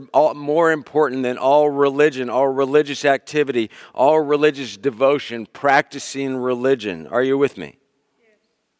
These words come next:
When Jesus saw that the teacher of the law had answered wisely, Jesus said to him, "You are not far from the kingdom of God." And from then on, no one dared to ask Jesus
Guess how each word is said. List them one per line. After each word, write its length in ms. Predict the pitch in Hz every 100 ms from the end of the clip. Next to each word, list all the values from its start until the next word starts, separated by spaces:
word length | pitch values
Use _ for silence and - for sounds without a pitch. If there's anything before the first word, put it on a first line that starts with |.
| _ _ _ _ _ _ _ - -
When 160 | - 135
Jesus 400 | 127 160 147 156
saw 300 | - 151 147
that 160 | 139 -
the 80 |
teacher 320 | 127 147 - 147
of 80 |
the 80 | 127
law 380 | 135 135 131 107
had 260 | - 110 104
answered 360 | 107 - 110
wisely, 600 | 98 98 95 - 80 69 _ _ _ _ _ _ -
Jesus 480 | 113 156 160 131
said 240 | - 131 123
to 100 | 117
him, 420 | 135 147 82 - _ _ _ _ _ _ _ _ _ _ _ _ _
"You 320 | 98 151 151
are 100 | 123
not 240 | 117 101
far 420 | - - 113 87
from 180 | 78 98
the 80 | 85
kingdom 380 | - 107 101 92
of 120 | 80
God." 360 | 101 85 71 - _ _ _ _ _ _ _ _ _ -
And 160 | - -
from 200 | 139 135
then 160 | 147
on, 240 | 143 139 127
no 180 | 135 139
one 220 | 135 120
dared 340 | 123 127 135
to 140 | 135 107
ask 560 | 113 117 - - -
Jesus 1040 | 101 117 120 120 113 98 - - - -